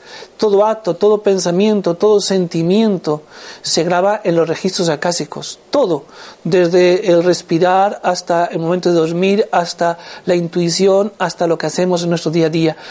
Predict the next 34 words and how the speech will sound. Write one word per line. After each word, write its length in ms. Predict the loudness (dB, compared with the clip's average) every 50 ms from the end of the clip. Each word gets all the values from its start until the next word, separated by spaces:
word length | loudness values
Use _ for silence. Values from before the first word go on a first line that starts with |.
| -20 -20 -20 -12 _
Todo 260 | -2 -2 0 0 -2
se 160 | -2 -2 0
graba 280 | 0 2 2 2 0 0
en 80 | 0 -2
los 100 | -2 -4
registros 380 | -4 -6 -8 -8 -6 -6 -8
acásicos. 580 | -6 -6 -6 -8 -8 -8 -12 -12 -12 -12 -12 -4
Es 180 | -2 -2 0 0
la 120 | 0 0
memoria 400 | 0 -2 -2 0 0 0 0 0
del 100 | 0 0
universo. 600 | -2 -2 -4 -2 -2 -2 -2 -2 -6 -8 -10 -12 -14 -20 -20 _ _ -20 -20 -20 _ -20 -20 _ _ _ _ _ -20 _ -20 -16 -16 -14 -14 -12 -12 -12 -12 -12 -10 -4 0
Pero 120 | 2 2
bueno, 240 | 2 2 2 0 0
si 140 | 0 0 0
entramos 380 | 0 0 -2 -2 0 0 0
más 180 | 0 0 -2 -4
profundamente, 960 | -4 -4 -4 -2 -2 -2 -2 -2 -2 0 0 0 0 0 0 0 -2 -2 -4 -10 -20 -20 -20 -20 -20 -20 -10 -6
podemos 380 | -4 -2 0 0 0 0 0
entender 520 | -2 -2 -2 -2 -4 -2 0 0 0 0 -2
que 120 | -4 -6
es 80 | -4 -4
la 80 | -4
memoria 400 | -4 -4 -4 -2 -2 0 0 0
de 120 | 0 0 0
Dios, 480 | 0 0 0 0 0 -2 -4 -4 -6 -8 -6
la 120 | -4 -4
memoria 420 | -2 -2 0 0 2 2 2 2
de 120 | 0 0 0
los, 320 | 0 -2 -2 -4 -6 -8 -12 -18 -20 -20 -20 -12 -4
de 80 | -2 0
la 140 | 0 0 -2
conciencia 500 | -4 -4 -2 0 0 0 0 0 0 0
divina. 520 | 0 2 2 2 0 0 -2 -4 -6 -8